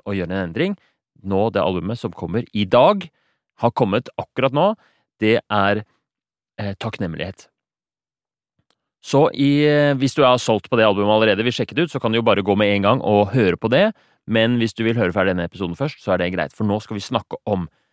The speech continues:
en, kan, eh, takknemlighet gjøre livet ditt bedre? Ehm, og vi skal se på det fra litt forskjellige perspektiver.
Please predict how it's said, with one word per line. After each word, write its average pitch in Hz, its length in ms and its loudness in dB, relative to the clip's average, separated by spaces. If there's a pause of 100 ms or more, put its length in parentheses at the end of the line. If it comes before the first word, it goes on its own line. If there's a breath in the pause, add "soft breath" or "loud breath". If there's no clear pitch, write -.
(280)
en, 160 300 -2 (260)
kan, 104 300 -2 (180)
eh, 101 160 -2
takknemlighet 92 800 -8 (100)
gjøre 90 240 -2
livet 85 240 -8
ditt 92 160 -12
bedre? 78 380 -6 (1080)
Ehm, 113 480 -4 (160)
og 131 80 0
vi 123 80 -2
skal 151 100 -4
se 110 220 -2
på 110 80 -6
det 120 80 -8
fra 139 160 2
litt 123 240 -2 (340)
forskjellige 107 320 -8
perspektiver. 127 720 -6